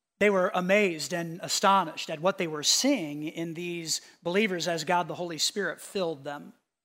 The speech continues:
They were just shocked and I think drawn to what was happening. And then there was another group who said, "You know, I'm not so sure. <laughs>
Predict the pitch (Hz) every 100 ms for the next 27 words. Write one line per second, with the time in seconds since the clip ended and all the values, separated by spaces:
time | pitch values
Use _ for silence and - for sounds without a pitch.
0 | _ _ _ _ _ _ _ _ _ _
1 | - 190 196 - - - 262 165 - -
2 | - - _ _ _ _ - 240 247 269
3 | 220 160 190 220 214 190 151 147 196 180
4 | 170 156 185 170 160 170 226 _ _ _
5 | _ _ _ _ _ _ _ _ _ _
6 | _ _ _ _ _ _ - 294 392 427
7 | 330 349 392 339 220 202 202 233 214 247
8 | 220 214 202 - - - _ _ _ _
9 | _ _ _ _ _ _ _ _ _ _
10 | _ _ _ _ _ _ 302 330 320 285
11 | 262 262 226 202 147 -